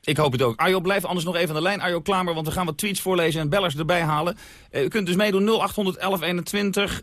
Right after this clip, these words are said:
Eerst de begroting op orde, zeg ik, en dan pas verkiezingen houden. Maarten zegt, avondspits, eh, helemaal eens. De politiek verwijt iedereen schulden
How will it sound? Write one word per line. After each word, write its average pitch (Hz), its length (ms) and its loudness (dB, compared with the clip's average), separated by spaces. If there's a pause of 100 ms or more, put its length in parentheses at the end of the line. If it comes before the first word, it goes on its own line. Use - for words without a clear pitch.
Eerst 202 320 0
de 165 80 -2
begroting 160 380 0
op 160 120 -4
orde, 147 220 2
zeg 143 180 0
ik, 143 160 -2
en 123 260 -4
dan 156 220 2
pas 156 220 -2
verkiezingen 151 460 0
houden. 123 280 2 (240)
Maarten 190 400 0
zegt, 147 200 0
avondspits, 156 600 -2
eh, 143 200 2
helemaal 151 380 0
eens. 156 180 -2
De 143 60 -6
politiek 147 320 0
verwijt 139 360 0
iedereen 147 380 0
schulden 151 460 0